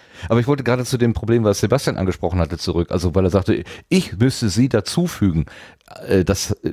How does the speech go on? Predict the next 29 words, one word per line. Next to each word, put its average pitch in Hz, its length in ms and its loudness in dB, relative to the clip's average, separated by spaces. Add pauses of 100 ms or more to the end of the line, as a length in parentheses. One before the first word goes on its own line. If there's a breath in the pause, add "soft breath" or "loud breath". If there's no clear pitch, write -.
li-, 104 180 -2 (200)
also - 160 -2
ich, - 160 -14 (440)
ich - 180 -4
bin 156 100 0
derjenige, 135 440 2
der 113 120 4
diesen 104 520 2 (180)
Podlove 120 500 0 (240)
Publisher 120 680 0 (380 loud breath)
befüllt, 127 680 2
also 90 220 0
unsere 90 240 0
Webseite 120 480 0
sozusagen 104 600 -2
befüllt. 117 440 0 (320 loud breath)
Und 87 100 -2
ich - 80 -12
trage 110 300 2
zu - 140 -2
jeder 104 260 2
Episode 92 560 2
ein, 95 360 2
wer 92 220 4
hat 107 140 2
da 98 80 2
mitgemacht, 82 640 0
also 80 200 -4
wer, 98 180 4